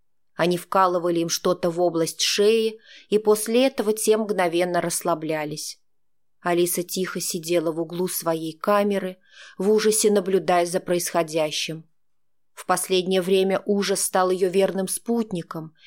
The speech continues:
и единственным другом. Девушка опустила голову на колени, стараясь вести себя как можно незаметнее. Ей не хотелось получить укол в шею. Что-то подсказывало, что он опасен.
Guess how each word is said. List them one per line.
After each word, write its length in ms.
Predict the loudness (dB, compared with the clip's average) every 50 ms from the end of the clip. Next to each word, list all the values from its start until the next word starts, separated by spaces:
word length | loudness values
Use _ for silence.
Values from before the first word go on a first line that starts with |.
| -8 _
и 80 | 0
единственным 880 | 0 0 0 -2 -2 0 0 0 0 -2 -2 -2 -2 0 0 -2 -2 -2
другом. 640 | 0 2 2 2 0 0 -2 -4 -4 -4 -6 -12 _ _ _ _ _ _ _ _ _ _ _ _ -10
Девушка 500 | -4 0 2 2 2 2 -2 -2 0 0
опустила 540 | 0 0 -2 -4 -4 -2 -2 0 2 2 2
голову 420 | 2 2 2 2 2 2 0 -2
на 120 | 0 -2 -2
колени, 640 | 0 0 0 2 2 2 2 2 0 0 -2 -4 -8 -12 -20 -20 -12
стараясь 580 | -8 -6 -2 0 0 2 2 2 2 0 0 -2
вести 300 | -4 -4 -4 -4 -2 -4
себя 340 | -2 -2 -2 0 2 0 0
как 260 | 2 0 -2 -2 0
можно 320 | 0 0 0 0 0 -2
незаметнее. 1040 | -2 -2 -2 -2 0 0 0 0 0 -2 -4 -6 -8 -8 -8 -8 -8 -8 -10 -14 _ _ _ _ _ _ _ _ _ _ _ _ _ -6
Ей 240 | 0 4 4 6
не 100 | 6 4
хотелось 640 | 2 2 0 0 0 2 2 2 2 2 0 -4 -6
получить 500 | -4 -4 -4 -2 -2 -4 -4 -4 -4 -6
укол 260 | -6 -2 0 0 0
в 80 | 0 -2
шею. 560 | -4 -2 0 0 0 -2 -2 -6 -8 -12 _ _ _ _ _ _ _ _ _ _
Что-то 360 | -12 -8 -2 -2 -2 0 0 0
подсказывало, 920 | 0 0 0 0 -2 -4 0 2 2 2 0 -2 -4 -4 -4 -4 -6 -6 -10 _ _ _
что 300 | -10 -10 -4 0 0 2
он 160 | 2 2 2 0
опасен. 760 | -2 -2 -2 -2 -2 -2 -2 -4 -6 -6 -8 -10 -12 -14